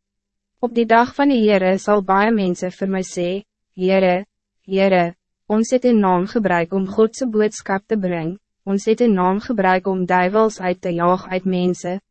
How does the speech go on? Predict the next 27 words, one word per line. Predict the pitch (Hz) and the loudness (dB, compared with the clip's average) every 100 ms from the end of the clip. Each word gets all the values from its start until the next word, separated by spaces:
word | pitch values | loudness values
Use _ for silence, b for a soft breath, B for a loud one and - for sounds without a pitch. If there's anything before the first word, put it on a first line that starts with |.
| _ - | _ -6
ons | 190 202 | -2 -2
het | 202 | 0
in | 208 | 0
naam | 185 180 190 | 0 0 -2
gebruik | 220 226 185 175 175 196 | -2 -4 0 0 0 -2
om | 190 | -2
baie | 175 180 190 220 | 2 2 2 0
wonderwerke | 196 180 175 170 165 156 160 170 | 0 0 -2 -6 -6 -8 -6 -10
te | 175 175 | -8 -6
doen." | 165 160 165 175 _ _ _ _ _ _ | -4 -4 -6 -10 _ _ _ _ _ _
Maar | - 220 | -2 0
dan | 226 262 | 2 0
sal | 269 285 | 0 0
ek | 247 226 | 0 -2
vir | 226 | -4
hulle | 208 202 - | -2 -2 -2
sê, | 226 190 - _ | -2 -2 -10 _
"Ek | 196 196 | -8 -4
het | 214 214 | -2 -2
julle | 202 202 | 0 0
nooit | 202 202 - | 0 -2 -4
geken | 202 196 180 | -8 -4 -2
nie. | 170 165 - _ _ _ _ _ _ | -2 -6 -12 _ _ _ _ _ _
Gaan | - 277 | -4 -2
weg | 254 233 220 | 2 2 2
van | - 220 | -2 0
my, | 190 180 175 | 0 -2 -6